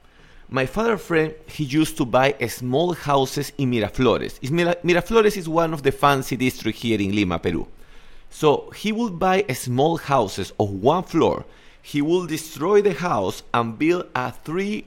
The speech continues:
or four floor house, three floor house. And he will sell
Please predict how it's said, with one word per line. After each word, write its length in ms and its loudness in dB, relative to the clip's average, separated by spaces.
or 120 6
four 400 0
floor 540 6
house, 720 -2
three 180 -2
floor 340 2
house. 400 0
And 100 0
he 140 -6
will 180 0
sell 420 2